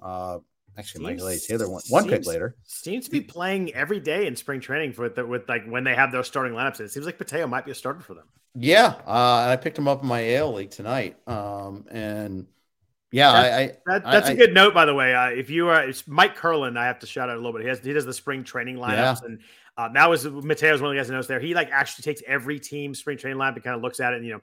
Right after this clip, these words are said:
Speaker 2: is this real? Is this not real? Does this look like a starting O B J lineup? Is this backups? It's a, it's a really valuable resource that he has. If you just look him up on Twitter, you can link right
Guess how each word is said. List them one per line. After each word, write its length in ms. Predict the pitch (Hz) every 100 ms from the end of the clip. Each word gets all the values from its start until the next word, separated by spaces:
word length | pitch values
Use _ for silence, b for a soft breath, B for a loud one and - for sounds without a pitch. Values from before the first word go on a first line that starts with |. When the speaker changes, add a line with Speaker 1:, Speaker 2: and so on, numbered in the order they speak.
| -
Speaker 2:
is 120 | 131
this 220 | 131 -
real? 280 | 160 160 147
Is 60 | 131
this 140 | 113
not 180 | 147 139
real? 120 | 131
Does 80 | 113
this 60 |
look 120 | 135 127
like 100 | 120
a 60 |
starting 380 | - 135 131 120 b b -
O 80 | 170
B 100 | 165
J 80 |
lineup? 240 | 170 165 143
Is 120 | 147
this 60 | -
backups? 400 | 139 143 151 131
It's 180 | 135
a, 100 | 139
it's 140 | 135 147
a 60 |
really 520 | 117 139 147 147 135 _ _ -
valuable 500 | 117 143 147 147 139
resource 500 | 139 143 139 135 123
that 120 | 123
he 140 | 110 131
has. 280 | 127 127 117
If 60 |
you 60 | 113
just 100 | 110
look 140 | 131
him 100 | 127
up 80 | 120
on 120 | 123
Twitter, 300 | - 135 117
you 100 | 107
can 200 | 104 110
link 180 | 107 120 110
right 220 | 117